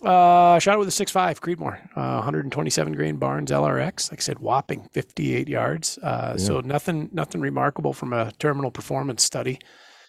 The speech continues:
Speaker 1: Um, I also brought a three oh eight out there, a, a nice little sixteen-inch Deka that I, I kinda hobbled together. And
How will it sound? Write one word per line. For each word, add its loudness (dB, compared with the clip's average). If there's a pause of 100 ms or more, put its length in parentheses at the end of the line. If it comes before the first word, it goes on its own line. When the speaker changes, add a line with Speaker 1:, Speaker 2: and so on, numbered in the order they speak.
(320)
Speaker 1:
Um, -4 (640)
I 4
also 4
brought 4
a 0
three 0
oh 4
eight 4
out 0
there, -2
a, -8 (140)
a -6
nice 0
little -2
sixteen-inch 0
Deka -2
that -4
I, -4 (140)
I -6 (180)
kinda -6
hobbled 0
together. -2
And -8